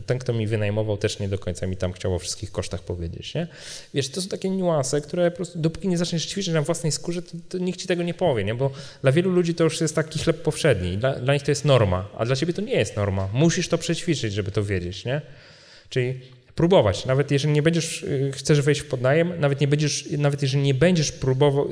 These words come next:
y, w sensie nie dojdzie do wynajęcia tego mieszkania, nawet nie musisz mieć intencji, że wynajmiesz mieszkanie, tylko naucz się negocjować z tymi ludźmi chociażby, tak? Naucz się negocjować. Jeżeli idziesz na negocjacje bez intencji, że doprowadzisz je do finału,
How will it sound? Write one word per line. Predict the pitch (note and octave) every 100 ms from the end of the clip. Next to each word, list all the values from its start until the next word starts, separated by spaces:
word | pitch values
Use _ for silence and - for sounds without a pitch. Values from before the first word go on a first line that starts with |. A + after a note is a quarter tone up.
| B2+
y, | B2+
w |
sensie | - C3+ C#3
nie | C#3 C3+
dojdzie | F3+ E3
do | C3+ B2+
wynajęcia | B2 C3+ C3+ C3+
tego | C3 B2+
mieszkania, | B2+ B2+ C3
nawet | D3+ D#3
nie | E3+
musisz | F3+ -
mieć | D#3 D3+
intencji, | D#3 D#3+ D3
że | C#3
wynajmiesz | C#3 D#3 D#3 A#2 A2
mieszkanie, | - G2+ G2+
tylko | - C3
naucz | C#3 E3+
się | - F3
negocjować | E3+ F3 G3 C#3 -
z |
tymi | - G2+ F#2+
ludźmi | F2+ F#2+
chociażby, | F#2+ F2+ G2 F#2 G#2+ - - _ _ -
tak? | C#3+ - - - _ _ _ _
Naucz | - F3 F#3+
się | -
negocjować. | F3+ E3+ E3 A#2 G2 - - - _ _ - -
Jeżeli | G#2+ D3 F#3+
idziesz | F3 D3+
na | D#3+
negocjacje | D#3 D3 D3 E3 D#3 C#3+
bez | C#3+ C#3
intencji, | C3+ D3 C#3+ C3+
że | C3
doprowadzisz | C3 C3+ C3+ C3 C3
je | A#2
do | A#2
finału, | B2 G#2+ G#2 E3 G#3